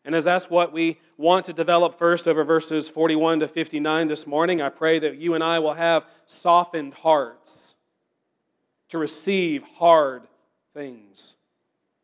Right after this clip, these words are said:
Because the folks in our text, very plainly, they don't. Just the twelve do, it seems. Jesus has been as plain as ever,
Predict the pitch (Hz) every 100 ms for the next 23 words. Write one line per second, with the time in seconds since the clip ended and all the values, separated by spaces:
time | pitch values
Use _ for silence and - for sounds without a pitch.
0 | _ _ _ _ _ _ _ _ _ _
1 | _ 147 180 185 175 151 143 - _ _
2 | _ _ _ _ _ _ - 175 175 165
3 | 160 151 147 160 147 - 143 147 143 165
4 | 160 139 135 139 _ _ _ _ _ _
5 | 123 147 143 156 139 104 _ _ _ _
6 | _ _ _ _ _ _ _ _ _ _
7 | _ _ 127 160 - - 180 170 156 135
8 | 127 131 143 _ _ _ _ _ _ _
9 | _ _ _ _ _ 120 - 135 117 104
10 | - - _ _ _ _ _ _ _ -
11 | 143 190 185 175 143 180 165 - 180 180
12 | 170 147 156 170 190